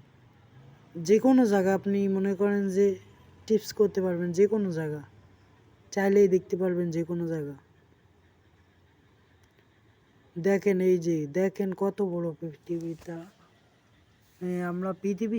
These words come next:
সম্পর্কে আমাদের কোনো ধারণাই নেই, পৃথিবীটা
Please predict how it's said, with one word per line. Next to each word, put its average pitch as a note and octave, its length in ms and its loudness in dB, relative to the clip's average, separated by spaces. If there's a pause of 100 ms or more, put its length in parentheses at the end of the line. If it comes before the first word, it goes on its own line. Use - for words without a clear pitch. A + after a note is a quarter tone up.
সম্পর্কে G#3+ 360 -4
আমাদের A3+ 460 -2
কোনো A3+ 280 -6 (1200)
ধারণাই G3+ 420 -4 (100)
নেই, D3 140 -6 (1800)
পৃথিবীটা G#3+ 520 -2